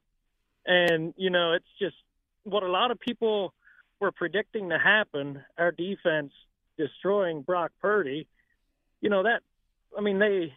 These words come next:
they took him, actually took him out in the first drive. So really what we were thinking is gonna happen,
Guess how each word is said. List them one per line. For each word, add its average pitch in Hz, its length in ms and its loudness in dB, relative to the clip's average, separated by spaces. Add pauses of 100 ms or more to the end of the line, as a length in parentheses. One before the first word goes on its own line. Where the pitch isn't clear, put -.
they 190 160 -4
took - 220 -6
him, 156 140 -4 (400)
actually 196 260 -2
took - 200 -6
him 135 140 -6 (120)
out 247 340 0
in 165 100 -2
the 160 80 -4
first 202 360 0
drive. 196 360 2 (100)
So 190 140 4
really 233 340 4
what 196 240 0
we 196 160 0
were 170 300 4
thinking 220 260 -2
is 143 80 -14
gonna 170 240 0
happen, 175 500 2